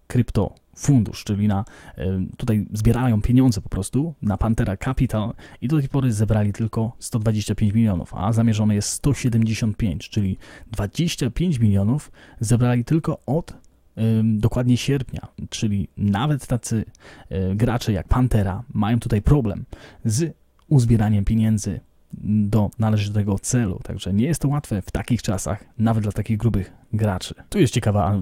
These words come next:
wiadomość też, jeżeli chodzi o X R P, widzimy, że Brad Garlington nie próżnuje, po prostu spotkał się z grupą, y, w,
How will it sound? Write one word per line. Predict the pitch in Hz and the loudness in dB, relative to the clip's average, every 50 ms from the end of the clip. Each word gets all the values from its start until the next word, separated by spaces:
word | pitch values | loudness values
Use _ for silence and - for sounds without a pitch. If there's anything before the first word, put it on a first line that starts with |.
| 101 - | 0 -2
wiadomość | 117 110 104 98 85 87 - | 0 0 0 0 -2 -2 -2
też, | - 110 - | -2 0 0
jeżeli | 117 113 139 135 135 120 | 0 0 2 0 0 0
chodzi | - 135 117 113 | 0 0 0 0
o | - 120 | 0 0
X | 135 127 - - | 0 0 0 0
R | 151 135 127 - | 0 0 -2 -2
P, | - 113 | 0 0
widzimy, | 104 101 104 107 123 120 113 | 0 0 0 2 4 4 4
że | - 113 101 | 4 2 0
Brad | 95 - 131 127 135 | 0 0 0 0 -2
Garlington | - 143 139 147 131 117 104 - - 85 92 113 131 | -2 -2 2 2 2 2 2 0 -2 2 4 6 6
nie | 156 165 156 | 6 4 2
próżnuje, | - 143 143 117 110 120 120 113 113 113 113 104 | 2 2 2 2 4 4 4 6 4 4 2 0
po | - 101 | -2 -4
prostu | - 104 107 - 110 | -4 -4 -2 -2 -2
spotkał | 104 - 113 - - 110 | -2 -2 -4 -2 -2 -2
się | - 104 104 | -2 -2 -2
z | 98 | 0
grupą, | 110 120 110 - 110 104 98 | 0 0 2 2 2 2 2
y, | - - - - - - - - - | 0 -4 -10 -16 -20 -20 -20 -10 -4
w, | 107 104 98 - - | -2 -2 -2 -2 -2